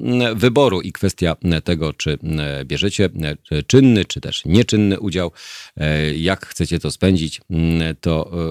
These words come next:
e, to już indywidualna sprawa. Co roku, mm, przykład, w Warszawie odbywa się zawsze centralna procesja Bożego Ciała z udziałem tysięcy osób. Jej trasa wiedzie z archikatedry świętego Jana Chrzciciela na Starym Mieście przez Plac Zamkowy,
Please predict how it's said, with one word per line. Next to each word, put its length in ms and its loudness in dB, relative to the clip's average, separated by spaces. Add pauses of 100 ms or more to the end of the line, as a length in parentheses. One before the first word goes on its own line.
(160)
e, 140 -8
to 80 2
już 280 0 (120)
indywidualna 580 -2
sprawa. 340 0 (100)
Co 160 6
roku, 360 4
mm, 520 0
przykład, 380 0
w 240 -2
Warszawie 440 2
odbywa 340 -2
się 260 -2 (220)
zawsze 340 0
centralna 440 -4
procesja 460 -8 (600)
Bożego 340 -4
Ciała 240 2
z 40 -2
udziałem 320 -2
tysięcy 640 4
osób. 280 -2
Jej 100 -4
trasa 300 -4
wiedzie 280 -4 (260)
z 120 -10
archikatedry 1300 -4 (120)
świętego 380 -4
Jana 240 -2
Chrzciciela 480 -2
na 140 -2
Starym 280 -4
Mieście 280 -4
przez 340 -10
Plac 180 -4
Zamkowy, 460 -4